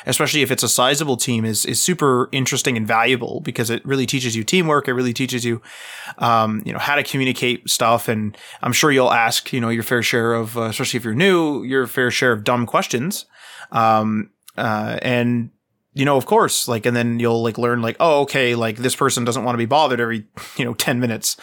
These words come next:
So I better, like, look things up," and that'll develop your research skills and stuff like that. Like, it's, you know, it's a, it's a, it's an important environment in, in all aspects, at large,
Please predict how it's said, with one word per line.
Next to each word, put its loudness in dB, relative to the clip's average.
So 2
I 4
better, 4
like, -2
look -2
things 0
up," 4
and -4
that'll -2
develop 0
your 2
research 0
skills -2
and -2
stuff 0
like 0
that. 0
Like, -4
it's, -2
you 0
know, 0
it's -2
a, 0
it's -4
a, 2
it's -4
an 0
important 0
environment 2
in, -4
in -4
all 2
aspects, -4
at 0
large, 2